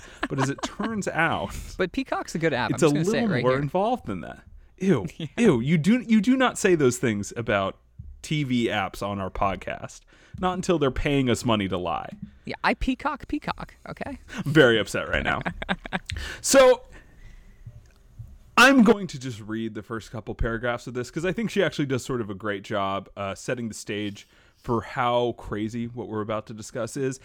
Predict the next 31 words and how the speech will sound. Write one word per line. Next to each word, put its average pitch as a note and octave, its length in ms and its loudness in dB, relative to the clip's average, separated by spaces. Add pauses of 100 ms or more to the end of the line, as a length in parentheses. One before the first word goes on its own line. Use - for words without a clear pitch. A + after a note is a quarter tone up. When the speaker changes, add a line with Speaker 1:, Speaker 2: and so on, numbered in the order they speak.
(200)
Speaker 1:
and C#4 220 -4
because F#3 540 0 (180)
Speaker 2:
<laughs> - 180 -16
Speaker 1:
I E4 120 2
think C#4 260 -4
this A3 220 -4
article, F3 420 2
I, F#3+ 300 -2
I G3+ 80 2
could F3 260 -6
ding C#3 220 -6
it B2+ 120 -10
for C3+ 120 -6
being A#2+ 240 -4
a A2+ 40 0
little B2 240 0
too A2 160 -10
credulous C3 920 -6
about A#2+ 260 -4
the C3 80 -6
nonsense A#2 480 -4
we're C3 80 -6
about B2 240 -4
to C3+ 60 -8
encounter, C#3+ 440 -10 (240)
but C#4+ 140 0
at A#3+ 160 -10
least A3+ 260 0
it's - 160 -2
having G#2+ 400 -6
fun. - 380 -20